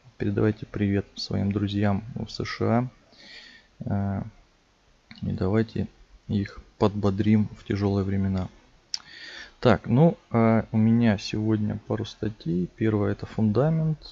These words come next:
Э, сколько стоит молчание Бориса <laughs> Джонсона, имеется в виду. Потому что соглашение с Е С так и не подписано. Э, срока,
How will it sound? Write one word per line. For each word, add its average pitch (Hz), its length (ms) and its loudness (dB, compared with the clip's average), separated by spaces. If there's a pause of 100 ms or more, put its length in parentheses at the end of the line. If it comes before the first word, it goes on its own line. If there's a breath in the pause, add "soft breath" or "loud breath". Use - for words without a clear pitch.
Э, 104 360 0 (1500 soft breath)
сколько 123 480 6
стоит 113 400 4
молчание 113 640 6
Бориса 104 640 4 (520 loud breath)
<laughs> - 500 0
Джонсона, 123 640 0
имеется 110 400 -2
в 101 40 -2
виду. 104 300 -6 (1500 loud breath)
Потому 101 340 2
что - 340 -2 (120)
соглашение 104 840 0 (720 soft breath)
с - 100 -10
Е 107 240 4
С - 60 -6
так 110 240 -2
и - 20 2
не 95 120 0
подписано. 117 840 -2 (920 soft breath)
Э, 98 340 -2
срока, 110 520 0